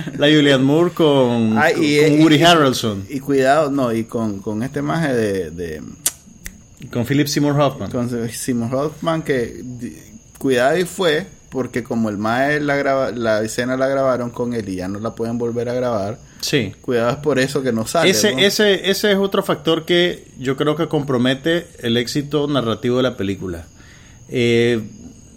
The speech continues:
Speaker 1: para recordarles un poquito, Philip Seymour Hoffman murió en el dos mil catorce.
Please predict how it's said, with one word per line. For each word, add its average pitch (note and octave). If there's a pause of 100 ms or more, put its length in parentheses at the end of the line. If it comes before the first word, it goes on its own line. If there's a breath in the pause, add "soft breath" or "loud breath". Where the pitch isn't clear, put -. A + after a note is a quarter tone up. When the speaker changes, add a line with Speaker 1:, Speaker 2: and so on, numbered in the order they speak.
(200)
Speaker 1:
para C#3+
recordarles C#3+
un F#3+
poquito, E3+
Philip E3
Seymour E3
Hoffman D3
murió C3+
en C3
el A#2+
dos G#2
mil B2+
catorce. C3